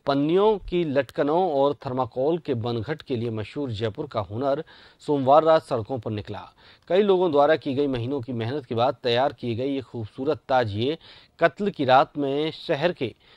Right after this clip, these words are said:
बाजारों में नुमाइश के लिए लाए गए और ढोल नगाड़ों की धुनों के बीच बड़ी चौपड़ पहुंचे। ताजियों की चकाचौंध से आधी रात बाद बड़ी चौपड़ जगमगाई।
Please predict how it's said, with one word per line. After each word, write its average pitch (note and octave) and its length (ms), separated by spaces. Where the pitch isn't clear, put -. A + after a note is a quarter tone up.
बाजारों C3 520
में E3 120
नुमाइश B2+ 420
के C#3 140
लिए A#2+ 180
लाए A#2 260
गए E3 200
और B2 180
ढोल C#3+ 320
नगाड़ों A#2+ 340
की B2+ 120
धुनों A#2 280
के A#2+ 140
बीच C3 380
बड़ी D#3 240
चौपड़ C3 300
पहुंचे। C#3 440
ताजियों C3+ 340
की F#3 120
चकाचौंध C3+ 680
से D3+ 140
आधी A#2 240
रात B2 340
बाद B2 320
बड़ी A#2 280
चौपड़ C3 400
जगमगाई। G#2 600